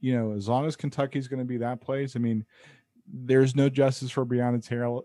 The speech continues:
Taylor, the A G's in the pocket of some other people. And I'm not saying all Kentuckians are racist.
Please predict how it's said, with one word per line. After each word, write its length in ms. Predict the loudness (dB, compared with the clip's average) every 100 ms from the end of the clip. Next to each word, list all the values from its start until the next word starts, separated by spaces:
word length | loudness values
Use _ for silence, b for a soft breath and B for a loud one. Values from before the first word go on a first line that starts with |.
| -8
Taylor, 380 | -4 -2 -2 -2
the 180 | -2 2
A 120 | 2
G's 300 | 2 0 2
in 80 | 0
the 80 |
pocket 440 | 0 -2 -2 -2 -4
of 100 | -2
some 180 | 0 0
other 180 | 0
people. 500 | -4 -6 -4 -4 -6 -8 _ _ _ _ _ _ _ _ _ _ _ -2
And 420 | 2 2 0 -2 -10 _ _ _ _ _ _ _
I'm 80 | 0
not 200 | 2 2
saying 160 | 0 2
all 140 | 2
Kentuckians 680 | 0 -2 -2 -2 0 0 0
are 80 | -2
racist. 560 | -2 -4 -2 -4 -4